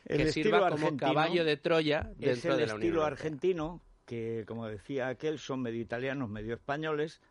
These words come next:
Speaker 2: pues la parte pícara, ¿te acuerdas cuando cada barrio llegó a emitir su moneda
Speaker 1: Ah,
Speaker 2: en
Speaker 1: sí,
Speaker 2: Buenos
Speaker 1: sí, sí.
Speaker 2: Aires?
Speaker 1: Sí, sí,
Speaker 2: Que
Speaker 1: sí.
Speaker 2: había monedas de manzana.
Speaker 1: <laughs>
Speaker 2: O sea, había una que me encantaba a mí, que no he conseguido un billete, que era el ombú.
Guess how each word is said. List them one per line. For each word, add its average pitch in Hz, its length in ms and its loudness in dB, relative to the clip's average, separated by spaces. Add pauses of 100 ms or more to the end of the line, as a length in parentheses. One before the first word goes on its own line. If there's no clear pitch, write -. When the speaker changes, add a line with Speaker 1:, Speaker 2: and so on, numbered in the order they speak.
(100)
Speaker 2:
pues 101 120 -10
la 113 140 -4
parte 139 300 -4
pícara, 143 420 -2
¿te 104 80 -8
acuerdas 156 320 -6
cuando 131 260 -6
cada 139 240 -2
barrio 160 320 -4
llegó 113 240 -4
a 135 40 -6
emitir 139 340 -8
su 127 180 -8
moneda 135 380 -6
Speaker 1:
Ah, 123 60 -4
Speaker 2:
en 117 80 -6
Speaker 1:
sí, 113 40 -4
Speaker 2:
Buenos 117 220 -4
Speaker 1:
sí, - 80 -14
sí. 147 60 0
Speaker 2:
Aires? 165 320 -2
Speaker 1:
Sí, 104 120 -8
sí, - 80 -12
Speaker 2:
Que 104 60 -6
Speaker 1:
sí. 110 80 -4
Speaker 2:
había 160 180 0
monedas 170 580 -2
de 135 200 -4
manzana. 117 800 -4 (180)
Speaker 1:
<laughs> - 760 -4
Speaker 2:
O 135 40 -4
sea, 120 800 -4
había 170 260 2
una 240 340 -2 (100)
que - 100 -12
me 131 100 -2
encantaba 127 440 -2
a 135 40 -2
mí, 156 140 -4
que 135 120 -4
no 131 100 -4
he - 20 -14
conseguido 165 440 -6
un 143 80 -4
billete, 127 360 -6
que 147 100 -6
era 190 180 -4
el 131 160 -2
ombú. 117 440 -2